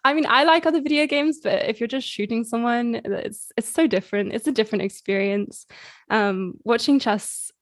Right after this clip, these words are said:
uh, watching chess, I think is, is very appealing to the average chess player. Whereas, you know, if I wanted to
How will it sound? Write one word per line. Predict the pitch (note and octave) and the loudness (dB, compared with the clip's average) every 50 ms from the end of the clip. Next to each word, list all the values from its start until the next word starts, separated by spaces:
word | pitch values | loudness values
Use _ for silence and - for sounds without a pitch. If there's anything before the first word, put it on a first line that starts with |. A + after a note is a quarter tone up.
| _ _ - | _ _ -10
uh, | - F#2+ F#2+ - - - - - - - | -6 -4 -4 -4 -4 -6 -8 -10 -10 -6
watching | A3+ C4 C#4 - - F4 E4 | -2 -2 -2 0 2 2 2
chess, | E4 C#4+ C4+ - - | 4 2 0 2 0
I | A#3 | -2
think | A3 A3+ G#3 G#3 - | 0 0 0 -2 -2
is, | G#3 G3 F#3+ F3+ F#3 - - - - - _ _ _ _ _ - - | -4 -4 -6 -6 -10 -12 -14 -14 -16 -18 _ _ _ _ _ -10 -6
is | - G#3+ G3 F#3 | -4 -4 -2 2
very | G3 G3+ G3 G3 G3 F#3+ | 2 2 2 2 0 -2
appealing | G3+ - - G3+ G3+ F#3+ F#3 F3+ F3 F#3+ | -4 -4 -4 -4 -2 -2 -2 -4 -4 -8
to | F#3+ - - - G3 F3+ F3+ | -10 -10 -8 -6 -4 -4 -2
the | E3+ - | -2 -4
average | G3+ G3 G3 G3 - | -4 -4 -6 -6 -6
chess | - G3 G3 - | -6 -6 -6 -6
player. | - - A#3+ C4 C#4 C#4 | -4 -2 0 0 2 2
Whereas, | A#3+ G#3+ G3+ F#3+ F#3+ F#3+ G3 F#3+ - - - - - - - - - - _ - | 2 2 2 0 0 0 -2 -4 -8 -12 -16 -20 -20 -20 -20 -20 -20 -14 _ -2
you | A3+ G#3 | 0 2
know, | G3 G3 | 2 2
if | F3+ G3 G#3 - | 0 -2 0 0
I | G#3 G3 G#3 | 0 2 2
wanted | G#3 G3+ G3+ G3 G3 - - | 0 -2 -2 -4 -6 -8 -8
to | - F#3+ F3+ F3+ F3+ F#3+ F#3+ G3 | -6 -4 -4 -4 -4 -6 -8 -10